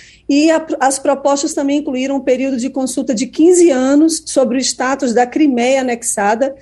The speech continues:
e poderiam entrar em vigor apenas no caso de um cessar-fogo completo, segundo a agência de notícias Reuters. Então, a gente tem um alento aí, um anúncio positivo, né, desses trinta e quatro dias de guerra que completam hoje,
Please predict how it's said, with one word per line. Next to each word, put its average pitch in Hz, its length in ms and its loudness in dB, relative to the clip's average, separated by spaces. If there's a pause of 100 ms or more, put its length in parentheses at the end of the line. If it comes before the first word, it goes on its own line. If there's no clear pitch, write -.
(180)
e 254 60 -2
poderiam 277 480 2
entrar 277 260 0
em 277 80 0
vigor 240 280 2
apenas 302 420 0
no 294 120 0
caso 262 320 -4
de 226 80 -8
um 269 80 -4
cessar-fogo 240 680 -4
completo, 233 680 -2 (140)
segundo 226 360 -2
a 226 60 4
agência 220 300 0
de 196 80 -2
notícias 226 480 -4
Reuters. 147 520 -6 (280)
Então, 254 300 2
a 285 80 4
gente 285 260 4
tem 311 360 4
um 320 120 6
alento 247 540 2
aí, 214 380 0
um 240 120 0
anúncio 254 560 -2 (320)
positivo, 285 760 0
né, 254 160 0
desses 233 500 -2
trinta 392 340 -2
e 330 60 -4
quatro 269 400 -6
dias 226 320 -2
de 220 80 -6
guerra 220 360 0
que - 140 -18
completam 214 480 -2
hoje, 240 440 0